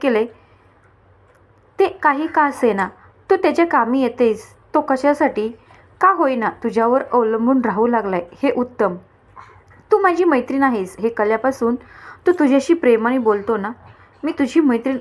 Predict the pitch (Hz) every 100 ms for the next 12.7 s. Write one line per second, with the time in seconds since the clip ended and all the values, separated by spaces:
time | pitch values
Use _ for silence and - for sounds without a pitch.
0 | 240 220 - 220 214 202 - - 403 427
1 | 302 302 370 - 254 277 262 - _ 208
2 | 214 220 262 262 269 240 285 320 247 214
3 | 208 202 - _ - - - - 214 208
4 | 233 208 208 208 226 214 202 190 180 220
5 | 202 240 254 - 208 196 190 - - -
6 | - - 330 415 349 330 330 320 339 330
7 | 311 226 269 254 254 269 226 220 226 -
8 | 214 240 240 233 208 202 214 - 202 214
9 | 220 202 208 233 214 190 - - - -
10 | - - - 220 - 302 302 240 240 262
11 | 262 233 254 262 - 220 226 226 240 247
12 | 247 196 220 240 220 190